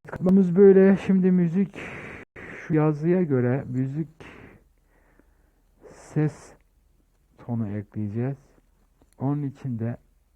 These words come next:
başa geliyoruz. Audio seçeneğine tıklıyoruz.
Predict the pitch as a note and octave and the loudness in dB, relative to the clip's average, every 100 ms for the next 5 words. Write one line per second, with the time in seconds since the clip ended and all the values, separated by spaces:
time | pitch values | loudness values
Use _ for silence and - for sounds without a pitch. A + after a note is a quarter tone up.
0 | _ - A#2+ B2 - B2+ A2+ G#2 G2+ A#2 | _ -12 -8 -6 -6 -4 -4 -4 -4 -4
1 | C#3+ _ _ _ _ _ _ _ _ _ | -6 _ _ _ _ _ _ _ _ _
2 | _ _ _ _ _ _ _ _ _ _ | _ _ _ _ _ _ _ _ _ _
3 | C3+ E3 G3 E3+ D3 A#2+ - C#3 - D3 | 4 6 6 4 4 0 -4 -2 -2 0
4 | C#3+ C#3+ D3+ D#3+ - E3+ E3 E3+ | 0 0 -2 -6 -8 -4 -2 -4